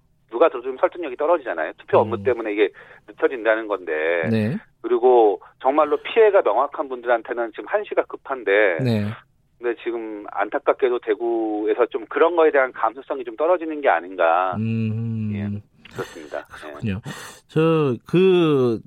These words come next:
Speaker 2: 돈을 지급하는 현금성 지원을 해주는 거 말고 다른
Speaker 1: 네.
Speaker 2: 어떤 지원책들도 좀 나오고 있습니다. 예컨대 뭐 건강보험료나 산재보험료 이런 걸 영세 사업자들한테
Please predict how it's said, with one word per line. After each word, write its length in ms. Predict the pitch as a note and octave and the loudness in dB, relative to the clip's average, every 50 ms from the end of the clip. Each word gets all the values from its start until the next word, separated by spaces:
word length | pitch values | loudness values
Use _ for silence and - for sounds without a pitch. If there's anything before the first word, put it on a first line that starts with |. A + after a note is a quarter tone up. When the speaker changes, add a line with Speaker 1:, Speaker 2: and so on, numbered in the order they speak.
| - _ _ _ _ _ _ | -20 _ _ _ _ _ _
Speaker 2:
돈을 320 | - - D3 F#3 A#3 E4 E4+ | 0 2 4 4 6 4 2
지급하는 440 | - - E3 E3+ E3 - F3 C3+ C3 | 2 2 -2 -2 0 0 0 0 2
현금성 580 | E3 A#3+ D#4 D4+ E4+ D#4+ D4 - - B3 F#3+ | 0 0 0 -2 -4 -4 -4 -2 -2 -2 -2
지원을 460 | - - - C#3+ D#3 G3+ B3 C4+ C4 | -2 0 0 2 4 4 4 4 2
해주는 280 | A3 A3+ G#3+ A3+ A3+ A3+ | 2 2 2 2 0 0
거 80 | A#3 C#4+ | 0 0
말고 600 | C4 - G2 F#2+ F#2+ G2 A#2+ E3 G#3+ F3+ G2 E2 _ | 0 0 0 0 -2 -4 -4 -4 -4 -4 -4 -8 _
다른 680 | - - B2 C#3+ A#3+ D4+ E4 D#4 D4+ C#4+ C4+ B3+ A#3 | -2 0 2 2 2 0 0 -2 -4 -4 -4 -6 -6
Speaker 1:
네. 20 | - | -6
Speaker 2:
어떤 560 | - C#3 C#3+ _ F3 E3+ D#3+ D3+ D3 C#3+ B2+ | -6 -8 -4 _ -2 0 0 -2 -4 -6 -6
지원책들도 640 | A#2 - D#3 E3+ G3+ G#3+ - G#3 _ G#3+ G3 E3+ D#3+ C#3+ | -6 -2 0 0 0 0 -4 -6 _ -6 -4 -4 -4 -4
좀 160 | C3+ C#3+ C#3+ | -4 -4 -4
나오고 280 | A#2 G2+ G#2 C3+ F3+ E3+ | -2 -2 -2 -2 -2 -4
있습니다. 300 | B2 - - D#3+ C3+ A2 | -6 -6 -8 -4 -2 0
예컨대 600 | A2 A#2 _ - E3+ D#3+ C#3+ D3 D#3+ F#3 G3+ A3+ - _ _ - - - - _ _ | -2 -2 _ -2 -2 -2 0 0 0 0 0 -2 -6 _ _ -20 -20 -20 -20 _ _
뭐 120 | - B2+ A#2+ | -8 -8 -4
건강보험료나 920 | - C3+ C#3+ E3 G3 G3+ F#3 E3+ E3 D#3 D3 C#3 C3+ B2+ A#2+ A2 G#2+ G#2+ | -2 -2 0 2 0 2 2 2 2 2 2 0 0 0 0 0 -2 -2
산재보험료 640 | - F#3 F3+ F3+ F#3 F3 D3+ C3+ B2 B2 A#2 A2+ | -2 -2 -2 -2 -2 -2 -2 -2 -2 -2 -2 -2
이런 180 | G#2+ G#2+ A2+ A2+ | -4 -4 -4 -4
걸 140 | A2+ G#2+ G2+ | -4 -4 -2
영세 280 | G#2 A2+ A#2+ - D3 | -2 -4 -2 -4 -6
사업자들한테 1080 | C3+ - C#3+ C#3 B2+ _ - C3 A#2 A2 A2 A2 A2+ A2+ G#2+ G#2 G#2 - F3 G3+ B3 | -6 -4 -8 -8 -8 _ -8 -6 -6 -6 -6 -6 -6 -6 -6 -8 -6 -4 -2 -2 -2